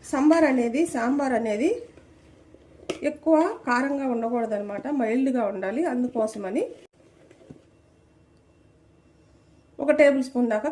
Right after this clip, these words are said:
కారం తీసుకోండి. ఇప్పుడు ఇవన్నీ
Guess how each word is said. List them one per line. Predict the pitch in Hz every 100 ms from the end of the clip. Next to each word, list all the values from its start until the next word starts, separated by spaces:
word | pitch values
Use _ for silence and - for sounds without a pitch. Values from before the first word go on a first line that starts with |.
| 302
కారం | 247 247 240
తీసుకోండి. | 220 - 202 196 359 - - _ _ _ _ _ _ _ _ _ - - - - _ - - _ _ _ _ _ _ _ _ _ _ _ _ _ _ _ _ _ _ _ _ _ -
ఇప్పుడు | 269 311 302
ఇవన్నీ | 277 294